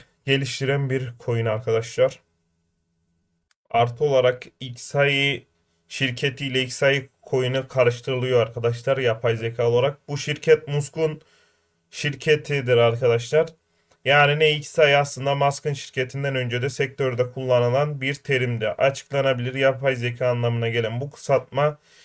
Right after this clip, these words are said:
insanların yapay zeka tarafından verilen kararların veya, veya tahminlerin arasındaki, arkasındaki mantığı anlayabildiği yapay zeka sistemlerini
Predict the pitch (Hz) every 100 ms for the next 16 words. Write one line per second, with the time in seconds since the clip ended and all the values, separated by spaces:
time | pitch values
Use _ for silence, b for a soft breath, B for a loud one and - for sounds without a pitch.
0 | b - 143 139 147 131 131 139 147 139
1 | 135 156 147 123 127 123 143 156 160 b
2 | b b b b _ - 147 139 127 117
3 | 117 131 127 123 117 143 143 127 120 117
4 | 120 123 113 - 127 131 139 127 120 -
5 | 147 143 135 131 131 135 147 127 120 120
6 | 120 113 117 120 _ _ - 147 151 _
7 | _ _ - 127 123 135 - 127 123 120
8 | 120 - 151 170 - _ _ _ _ -
9 | 135 147 147 - 135 135 - 127 131 135
10 | 131 127 135 139 151 131 151 139 127 123
11 | 127 123 - 139 127 123 113 123 156